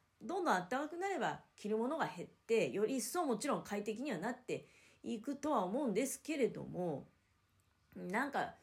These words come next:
うすらぼんやりと暖房のついた部屋でね、あの、じっと過ごすよりは、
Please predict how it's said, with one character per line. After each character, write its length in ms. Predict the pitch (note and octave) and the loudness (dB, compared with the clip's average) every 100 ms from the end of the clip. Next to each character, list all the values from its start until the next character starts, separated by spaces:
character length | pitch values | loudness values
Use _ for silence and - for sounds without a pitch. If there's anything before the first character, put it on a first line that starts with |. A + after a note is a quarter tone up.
| - _ - | -20 _ -8
う 160 | G3 | -6
す 140 | G#3 D4 | -4 -2
ら 120 | D#4 | 0
ぼ 140 | C#4+ | 0
ん 160 | D4+ D#4 | 0 0
や 100 | D#4+ | -2
り 120 | C4 | -2
と 400 | - E3 D3 - _ - | -2 -2 -2 -6 _ -12
暖 220 | - A3+ A#3 | -2 0 2
房 120 | B3 | 0
の 120 | B3+ | 0
つ 200 | G#3 C4+ | -2 -4
い 80 | A#3 | -4
た 140 | F3+ | -4
部 180 | - F#3+ | -6 -2
屋 120 | G#3 | 0
で 120 | F#3 G#2+ | 0 -4
ね、 280 | A2 E3+ - - - - | -8 -12 -16 -20 -20 -14
あ 240 | D#3 D#3 | -10 -8
の、 440 | D3 D3 C3 A2+ - - - | -8 -10 -10 -14 -16 -20 -14
じ 140 | D#3+ G3 | -8 -4
っ 60 | |
と 100 | A3 | -2
過 180 | G3+ A3+ | -2 -2
ご 140 | D#4 | -2
す 180 | D#4 B3+ | -2 -4
よ 140 | C#4 E4 | -2 -2
り 140 | B3+ | -2
は、 400 | C4+ D#4+ A#3 | 0 2 2